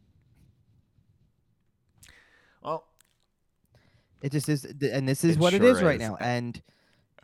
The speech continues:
Speaker 2: oh, real, you know what, really quick, and I didn't write it, I
Speaker 1: Yeah.
Speaker 2: didn't do a banner for it, and we don't need it 'cause we're gonna just make it a footnote, kind of. Speaking of Claude Giroux, he
Speaker 1: Yes.
Speaker 2: made another
Speaker 1: Claude
Speaker 2: All-Star team.
Speaker 1: Giroux, All-Star. Uh, they're doing the last man in vote. Cam Atkinson is the nominee for that. I,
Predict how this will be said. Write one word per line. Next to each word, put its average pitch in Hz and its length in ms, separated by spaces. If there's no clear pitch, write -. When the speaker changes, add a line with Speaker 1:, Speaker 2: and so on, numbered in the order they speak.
Speaker 2:
oh, 160 140
real, 180 260
you 175 120
know 185 80
what, 190 140
really 185 260
quick, 175 340
and 143 80
I 147 80
didn't 165 120
write 156 140
it, 135 80
I 143 100
Speaker 1:
Yeah. 139 60
Speaker 2:
didn't 165 120
do 160 60
a 147 40
banner 135 300
for 139 140
it, 123 40
and 113 60
we 123 60
don't 120 180
need 120 180
it 117 100
'cause 117 140
we're 113 120
gonna 113 180
just 113 160
make 120 180
it 113 80
a - 40
footnote, 120 380
kind 120 260
of. 117 120
Speaking 185 340
of 147 100
Claude 160 280
Giroux, 135 260
he 113 120
Speaker 1:
Yes. 120 60
Speaker 2:
made 123 160
another 113 220
Speaker 1:
Claude 110 160
Speaker 2:
All-Star 165 200
team. 160 80
Speaker 1:
Giroux, 151 340
All-Star. 127 720
Uh, 104 180
they're 110 160
doing 139 260
the 127 80
last 117 300
man 107 220
in 110 220
vote. 104 340
Cam 131 260
Atkinson 101 480
is 95 100
the 107 80
nominee 98 400
for - 160
that. 92 340
I, - 80